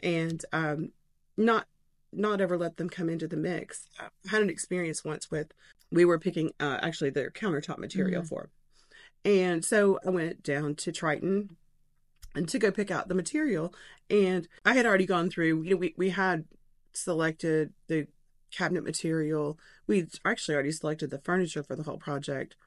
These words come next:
Speaker 1: We had selected the tile for a fireplace in here. And we already had done renderings and drawings of everything that was gonna be with, you know, with, with, you can have a bunch of different off-white
Speaker 2: Right.
Speaker 1: stones, and some of them are gonna work just fine.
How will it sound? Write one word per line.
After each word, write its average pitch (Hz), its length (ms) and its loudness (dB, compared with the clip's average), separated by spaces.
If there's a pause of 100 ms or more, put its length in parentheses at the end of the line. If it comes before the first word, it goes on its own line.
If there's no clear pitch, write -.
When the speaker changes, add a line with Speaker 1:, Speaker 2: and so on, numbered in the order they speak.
(1040)
Speaker 1:
We 147 140 4
had 147 120 2
selected 165 540 -6
the 180 80 -4
tile 160 320 -2
for 170 120 -4
a 165 60 -4
fireplace 143 600 -4
in 151 100 -6
here. 151 240 -6 (480)
And 175 500 0 (1000)
we 240 160 -2
already 226 220 4
had 170 120 0
done 180 400 0
renderings 196 640 4
and 165 100 -2
drawings 165 540 2
of 147 100 -4
everything 151 340 0
that - 100 -6
was - 100 -8
gonna 156 200 -2
be 160 200 0
with, 202 220 -2
you 311 80 0
know, 240 60 2
with, 196 140 2
with, 208 180 -2 (500)
you 254 100 0
can 190 140 -6
have 165 180 -2
a - 160 -4
bunch 170 220 -2
of - 60 -12
different 147 340 -4
off-white 160 340 -2
Speaker 2:
Right. 180 140 2
Speaker 1:
stones, 170 360 4
and 208 200 -2
some 247 240 -2
of 214 80 2
them 196 120 0
are 175 60 0
gonna 175 140 -2
work - 160 -4
just 160 200 -10
fine. 226 320 -4